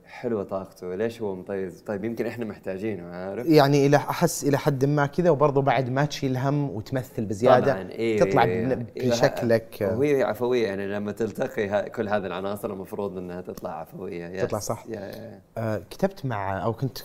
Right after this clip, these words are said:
Speaker 2: مستشار، آه، فرامي، صح؟
Speaker 1: صحيح.
Speaker 2: كيف كانت التجربة بالعمل معاهم؟ لأن المسلسل ترى من الأشياء اللي ضربت هناك وهنا
Speaker 1: أحب
Speaker 2: في كل
Speaker 1: ضرب
Speaker 2: مكان.
Speaker 1: هنا؟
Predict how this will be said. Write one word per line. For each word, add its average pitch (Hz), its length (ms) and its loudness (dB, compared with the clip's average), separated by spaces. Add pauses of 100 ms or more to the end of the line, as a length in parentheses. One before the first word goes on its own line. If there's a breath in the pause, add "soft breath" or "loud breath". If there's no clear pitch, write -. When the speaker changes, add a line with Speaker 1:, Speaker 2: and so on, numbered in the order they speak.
Speaker 2:
مستشار، 110 680 -2
آه، 90 200 -6
فرامي، 117 380 -4
صح؟ - 220 -8
Speaker 1:
صحيح. 90 460 -8
Speaker 2:
كيف 240 180 0
كانت 196 260 -4
التجربة 90 440 -6
بالعمل 85 580 -6
معاهم؟ 85 360 -6
لأن 131 160 2
المسلسل 127 480 4
ترى 123 180 2
من 123 80 -2
الأشياء 117 360 2
اللي 110 220 0
ضربت 135 680 4 (520)
هناك 143 340 4
وهنا 143 500 0
Speaker 1:
أحب 202 220 -8
Speaker 2:
في 180 140 -12
كل 127 180 0
Speaker 1:
ضرب 180 240 4
Speaker 2:
مكان. 156 200 -2
Speaker 1:
هنا؟ 196 120 -6